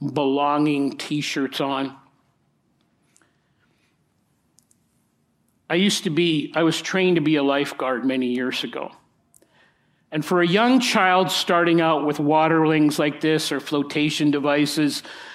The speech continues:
they can have some limited value. But from people that are familiar with the water know that as soon as possible, as soon as you reasonably can,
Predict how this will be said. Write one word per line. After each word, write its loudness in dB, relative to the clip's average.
they 2
can 2
have 2
some 2
limited 2
value. -2
But -2
from 2
people 2
that 2
are 2
familiar 4
with 2
the 2
water 4
know 4
that 2
as 0
soon 2
as 0
possible, -2
as -2
soon 2
as 2
you 0
reasonably 0
can, -8